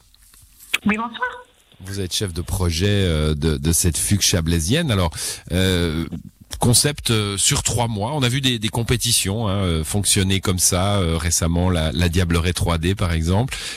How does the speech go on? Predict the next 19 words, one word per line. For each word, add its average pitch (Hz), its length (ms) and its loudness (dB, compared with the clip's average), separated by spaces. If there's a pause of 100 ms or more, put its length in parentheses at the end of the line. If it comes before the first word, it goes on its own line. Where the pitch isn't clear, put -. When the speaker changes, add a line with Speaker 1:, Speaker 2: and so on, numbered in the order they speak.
(140)
Speaker 2:
Euh, 85 420 4
pourquoi, 117 420 0
pourquoi 104 580 0
avoir 90 220 0
voulu 92 280 2
fait-, - 380 0
faire 95 180 0
cela 90 320 2
pour 90 160 -2
la, 82 260 2
pour 85 140 -2
la 82 120 4
fugue ? 90 320 0 (1700)
Speaker 1:
Alors, 226 340 -2
euh, 226 340 -6
on 220 200 -4
a 196 100 -4
voulu, 262 680 -4
euh, 208 600 -2